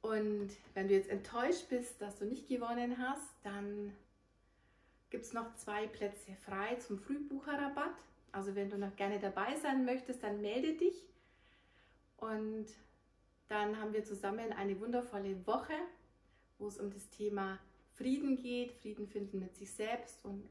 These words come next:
allem, was einem gibt. Dass man immer mehr sich selber erkennt in seiner wahren Essenz. Natürlich, ähm, darf das Lachen nicht fehlen und die Freude. Ja, es ist ein ganz, ganz wunderschöner Ort.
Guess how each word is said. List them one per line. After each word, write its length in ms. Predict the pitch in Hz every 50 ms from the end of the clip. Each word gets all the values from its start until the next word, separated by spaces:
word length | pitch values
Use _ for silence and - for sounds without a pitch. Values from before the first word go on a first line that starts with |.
| -
allem, 220 | - 202 208 208 202
was 120 | 202 202
einem 240 | - 196 196 196 190
gibt. 280 | - 254 262 254 - - - - _ _ _ - - - _ _ _ - - _ _ _ _ _ _ _ _ _ - -
Dass 180 | 202 196 -
man 160 | - 202 208
immer 220 | 208 220 220 220 220
mehr 540 | 214 214 220 226 226 226 233 240 240 240 240 - - - _ _ -
sich 200 | - - 202 -
selber 280 | - 202 208 208 233
erkennt 520 | - 226 233 233 - 240 220 220 220 220 220
in 140 | 202 196
seiner 340 | 196 196 196 196 196 196 190
wahren 340 | 196 190 202 208 214 220 208
Essenz. 440 | 208 202 - - 226 226 233 262 262 - - - - _ _ _ _ _ _ _ _ _ _ _ _ _ _ _ _ _ _ _ _ _ _ _ -
Natürlich, 680 | 208 196 - - 240 247 240 233 233 226 226 - - - - - -
ähm, 540 | - 214 208 202 202 202 202 202 202 208 202 - - - - - -
darf 220 | 202 202 208 - -
das 200 | 208 - - -
Lachen 360 | 202 220 262 - 294 285 262
nicht 200 | 254 254 - -
fehlen 520 | - - 240 240 240 240 240 240 233 226
und 260 | - 202 214 208 196
die 80 | 202 202
Freude. 580 | 196 - - 202 202 208 226 233 247 247 254 262 - - - - _ _ _ _ _ - - - - - _ _ _ _ _ _ _ - _ _ _ _ _ _ _ _ _ -
Ja, 180 | - 220 220 202
es 80 | 202 214
ist 140 | 214 -
ein 100 | 240 233
ganz, 360 | 196 202 208 226 254 277 285 -
ganz 360 | - 226 220 226 220 220 - 202
wunderschöner 880 | 208 233 254 254 262 254 254 - - 220 214 208 208 208 202 202 - -
Ort. 360 | 202 214 226 254 262 -